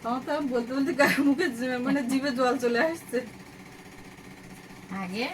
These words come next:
Speaker 2: উম, আমার তখন ছেলেপিলে হয়নি। আমাকে এখানে একটা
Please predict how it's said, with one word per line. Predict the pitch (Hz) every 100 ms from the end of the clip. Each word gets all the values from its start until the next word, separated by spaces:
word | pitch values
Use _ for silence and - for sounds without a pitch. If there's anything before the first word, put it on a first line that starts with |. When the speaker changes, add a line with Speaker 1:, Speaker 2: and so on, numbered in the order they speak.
| 370 -
Speaker 2:
উম, | 196 185 175 180
আমার | 202 233
তখন | 269 277
ছেলেপিলে | 202 190 226 233
হয়নি। | 285 196 180 - - - - - 196
আমাকে | 196 214 220 233 233
এখানে | 220 240 247
একটা | 269